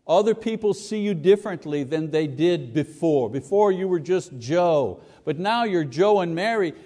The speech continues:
You are Joe and Mary together. When anybody ever looks at Joe, they cannot look at Joe without seeing Mary too. And whenever they look at Mary, they cannot look at Mary without seeing Joe, because you're now a new thing. You're a new creature. You're a new thing.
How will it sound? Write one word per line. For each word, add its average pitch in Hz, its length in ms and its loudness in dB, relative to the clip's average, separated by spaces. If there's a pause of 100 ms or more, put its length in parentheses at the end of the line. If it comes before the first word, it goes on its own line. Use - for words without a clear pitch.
(100)
You 220 220 0
are 196 140 6
Joe 208 320 4
and 202 140 -2
Mary 208 280 4
together. 196 760 2 (160)
When 165 120 2
anybody 220 460 4
ever 208 180 2
looks 214 280 4
at 170 180 0
Joe, 208 460 2 (160)
they 190 80 4
cannot 226 320 -4
look 233 180 2
at 190 160 2
Joe 226 320 6
without 214 300 6
seeing 226 340 -4
Mary 226 360 0
too. 240 420 0
And 202 100 2
whenever 220 240 0
they 220 120 4
look 220 160 2
at 214 100 -2
Mary, 220 400 4
they 196 120 0
cannot 220 360 -6
look 214 220 2
at 202 100 -2
Mary 220 400 2
without 208 360 2
seeing 220 360 -2
Joe, 233 320 2
because 208 340 -2
you're 220 160 -4
now 220 280 -2
a 214 40 -2
new 226 220 -2
thing. 240 420 -6
You're 220 120 -2
a 220 40 -2
new 233 160 -2
creature. 240 480 -4
You're 220 200 2
a 226 40 4
new 247 220 2
thing. 262 680 2